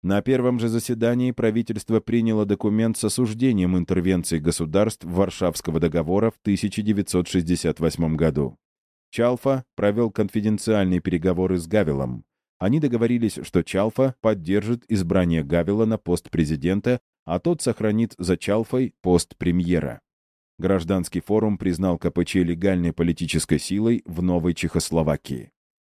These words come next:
Прекратили свою деятельность органы и организации К П Ч в армии, пограничных войсках,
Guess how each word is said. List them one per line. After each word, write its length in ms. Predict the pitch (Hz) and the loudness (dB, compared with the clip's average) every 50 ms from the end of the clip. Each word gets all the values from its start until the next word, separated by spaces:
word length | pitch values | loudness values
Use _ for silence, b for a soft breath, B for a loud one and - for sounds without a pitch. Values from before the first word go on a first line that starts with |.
| _ _ _ _ | _ _ _ _
Прекратили 580 | - 101 95 - 113 113 110 - 165 175 156 | -4 -4 -2 0 -2 -2 0 -2 0 0 0
свою 280 | 131 - 131 127 127 123 | -2 0 0 0 0 0
деятельность 640 | 110 120 139 135 - 120 117 117 113 - - - - | 0 0 -2 -2 -2 -2 0 0 -2 -2 -6 -6 -2
органы 420 | 117 123 127 113 120 117 120 117 | 0 0 0 0 0 2 2 0
и 160 | - - 113 | 0 0 0
организации 680 | 107 101 92 101 101 98 98 87 92 101 98 - - 98 | 0 0 0 0 0 0 0 0 2 0 0 2 0 -2
К 160 | 87 - 98 | 0 0 -2
П 140 | - - 92 | 0 0 -2
Ч 180 | - - 98 92 | 0 2 0 2
в 80 | 80 | 2
армии, 420 | 85 85 87 98 113 120 123 117 - _ | 0 -2 -2 -2 0 0 0 -2 -4 _
пограничных 640 | - 104 95 104 104 101 107 98 - - 92 - | -6 -4 0 0 2 2 0 0 -2 -4 -6 -2
войсках, 520 | 85 87 85 82 - - 90 92 101 - | 2 2 2 2 0 -2 0 0 0 -2